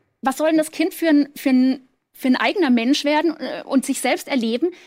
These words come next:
wenn es von irgend so einem perfekten Roboter großgezogen wird? Das kann ja nur scheitern, weil es das nie erreichen kann. Und, ähm, meine Kinder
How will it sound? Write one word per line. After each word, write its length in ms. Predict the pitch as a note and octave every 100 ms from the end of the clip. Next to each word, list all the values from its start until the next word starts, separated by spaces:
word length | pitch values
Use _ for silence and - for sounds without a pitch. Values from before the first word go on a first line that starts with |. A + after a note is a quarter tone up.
| -
wenn 120 | B3+
es 100 | D4+
von 180 | - C4
irgend 240 | B3 C#4+
so 60 | C#4+
einem 80 | C4+
perfekten 400 | C4 C4+ - D#4+
Roboter 360 | C4 - G4 B4
großgezogen 500 | - A#3 - G#3 A3+
wird? 80 | A#3+
Das 100 | -
kann 180 | - F#4 A4
ja 80 |
nur 140 | D4+ C4
scheitern, 520 | - D4 - B3 F#3+ - _ _
weil 160 | A#3+ B3
es 100 | - - - -
das 160 | C4+
nie 120 | C#4 D4+
erreichen 440 | D4 B3+ A4 F#4
kann. 300 | - G3+ E3+ _ _ _ _ _
Und, 240 | C#4 C4+
ähm, 300 | C#4 C4+ C4 -
meine 300 | - B3 C4+
Kinder 280 | - C#4+